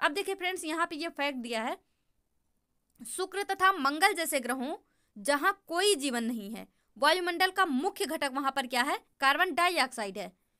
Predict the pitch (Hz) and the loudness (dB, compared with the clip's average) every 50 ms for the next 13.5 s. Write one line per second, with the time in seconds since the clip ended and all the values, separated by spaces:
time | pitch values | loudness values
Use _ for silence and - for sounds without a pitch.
0 | _ _ _ _ _ - 240 247 277 349 370 302 330 294 320 339 370 370 262 226 | _ _ _ _ _ -6 -4 -2 -2 0 0 0 0 0 0 0 0 -2 -4 -4
1 | 254 294 294 349 359 330 285 262 269 311 330 320 311 311 320 311 330 302 302 294 | -4 -4 -2 -2 -2 -2 -2 -2 -2 -2 -2 0 0 0 0 0 0 -2 -2 -4
2 | - 254 247 285 254 - 269 339 - _ _ _ _ _ - - 254 262 285 285 | -6 -6 -6 -6 -4 -2 -4 -4 -4 _ _ _ _ _ -6 -2 -2 0 0 0
3 | 311 330 339 370 339 311 247 - - _ _ _ _ - 226 247 247 302 320 302 | 0 0 0 -2 -2 -4 -6 -10 -14 _ _ _ _ -12 -10 -6 -4 -2 -2 0
4 | 294 285 262 294 330 330 359 359 - - - 359 359 - 330 302 330 381 381 277 | -2 -2 0 0 0 0 -2 -4 -6 -6 -8 -8 -6 -2 0 2 2 2 0 0
5 | 302 302 302 320 311 240 247 226 247 240 220 220 214 208 214 - 339 262 262 269 | -2 0 0 0 0 0 -2 -4 -4 -4 -4 -6 -6 -6 -6 -6 -6 -6 -4 -2
6 | 285 302 302 320 349 - _ 269 269 302 330 285 339 339 277 254 240 240 233 233 | -2 -2 -2 -4 -6 -10 _ -4 -4 -2 -2 -4 -4 -2 0 0 0 -2 -2 -2
7 | 277 339 403 - _ _ _ _ - 247 262 294 302 349 339 302 254 185 185 - | -4 -4 -4 -6 _ _ _ _ -6 -4 -2 0 0 0 -2 -2 -4 -6 -10 -14
8 | _ _ _ _ _ 294 285 285 285 277 254 311 349 349 359 359 359 - - _ | _ _ _ _ _ -6 -4 -2 -2 -2 0 0 0 0 0 -2 -2 -4 -8 _
9 | - 233 262 262 320 330 254 262 269 269 302 320 359 370 - - 294 294 330 320 | -10 -8 -6 -4 -4 -4 -4 -4 -2 0 0 0 -2 -4 -6 -4 -4 -4 -2 -2
10 | 359 254 226 262 254 254 240 226 226 220 240 294 370 427 _ _ _ _ - 277 | -4 -4 -4 -4 -4 -4 -4 -4 -4 -4 -4 -4 -6 -8 _ _ _ _ -6 -4
11 | 285 277 285 359 349 392 381 285 269 330 294 - 349 269 330 285 - 269 - - | -2 0 0 0 0 0 -2 -2 -2 -6 -6 -6 -6 -6 -4 -4 -6 -6 -4 -2
12 | 247 240 262 254 269 302 370 427 - - - 277 254 254 277 320 330 269 254 269 | -2 -2 -2 -2 -4 -4 -4 -4 -6 -4 2 4 4 4 4 2 2 2 2 2
13 | 320 320 285 294 - 302 269 226 190 | 2 2 0 0 0 0 0 0 -2